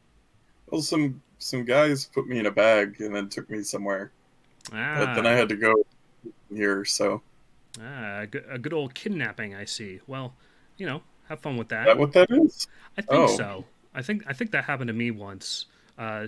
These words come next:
Speaker 2: it was, like, some druids or something like that. Uh, they wanted to use me in some sort of rite. Uh, it was, you know, it was, it was kinda fun. It, it got boring after a while, so I dipped. But, um, yeah. Just, you know,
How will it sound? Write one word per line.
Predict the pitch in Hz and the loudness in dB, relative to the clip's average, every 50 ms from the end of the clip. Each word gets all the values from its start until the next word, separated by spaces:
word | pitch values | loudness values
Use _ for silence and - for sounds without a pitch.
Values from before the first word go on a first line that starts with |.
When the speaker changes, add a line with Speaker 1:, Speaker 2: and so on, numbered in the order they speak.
| - - | -12 -12
Speaker 2:
it | 165 | -10
was, | 135 131 131 | -10 -8 -6
like, | 143 131 - | -8 -8 -6
some | - 151 123 | -6 -6 -6
druids | 110 - 127 131 135 143 151 143 - - - - | -6 -4 -4 -4 -4 -6 -6 -8 -12 -14 -10 -8
or | 156 151 | -8 -8
something | - 170 151 147 151 151 | -8 -8 -10 -10 -10 -10
like | 151 147 - | -10 -10 -10
that. | - 151 151 156 104 - - _ _ _ _ _ _ _ _ _ _ _ _ _ | -10 -10 -10 -10 -12 -18 -20 _ _ _ _ _ _ _ _ _ _ _ _ _
Uh, | - 110 107 107 101 | -14 -10 -10 -10 -10
they | 98 113 | -10 -8
wanted | 117 117 117 113 113 | -8 -6 -6 -6 -6
to | |
use | 110 110 113 107 110 | -4 -4 -4 -4 -6
me | 117 110 107 | -8 -8 -8
in | 104 104 | -10 -10
some | 101 - 107 98 | -12 -14 -12 -10
sort | - 110 104 | -10 -10 -10
of | 104 95 - - _ | -10 -12 -14 -20 _
rite. | - 123 117 107 107 101 98 95 _ _ 135 | -16 -12 -8 -6 -6 -6 -8 -10 _ _ -16
Uh, | 127 107 107 107 - - 127 123 - - | -14 -14 -14 -14 -16 -16 -16 -18 -16 -14
it | 143 131 | -10 -8
was, | 123 110 - - - | -8 -8 -8 -12 -12
you | 247 180 139 | -8 -8 -6
know, | 104 95 101 - | -6 -8 -10 -12
it | - | -12
was, | 143 139 - _ _ - - - - _ _ _ | -12 -12 -14 _ _ -20 -20 -20 -20 _ _ _
it | - | -12
was | 185 - | -12 -6
kinda | - 180 147 139 | -4 -4 -4 -4
fun. | 127 - 127 117 117 113 113 117 123 123 | -4 -4 -4 -2 -2 -2 -4 -6 -6 -8
It, | 120 120 - | -10 -10 -8
it | - 117 | -10 -8
got | 123 - 123 113 | -6 -6 -6 -6
boring | 113 120 113 107 104 104 | -6 -6 -6 -4 -4 -4
after | 101 - - 113 | -6 -6 -8 -12
a | 104 | -12
while, | 95 95 95 98 95 98 | -12 -12 -12 -12 -12 -12
so | - - 107 | -12 -12 -12
I | 98 | -12
dipped. | 98 98 104 95 95 - - - | -12 -12 -14 -14 -14 -16 -20 -18
But, | - 95 95 95 | -16 -16 -16 -16
um, | 98 98 98 107 107 _ _ _ _ _ _ _ _ _ _ | -16 -18 -18 -20 -20 _ _ _ _ _ _ _ _ _ _
yeah. | 185 180 165 - _ _ _ - - - _ _ _ _ _ _ _ _ _ _ _ _ _ _ _ _ _ _ _ _ _ _ _ _ _ _ _ _ _ _ _ _ _ _ | -10 -10 -10 -10 _ _ _ -20 -20 -20 _ _ _ _ _ _ _ _ _ _ _ _ _ _ _ _ _ _ _ _ _ _ _ _ _ _ _ _ _ _ _ _ _ _
Just, | _ - - - - | _ -12 -12 -10 -6
you | 247 240 | -4 -4
know, | 185 143 180 | -2 -4 -4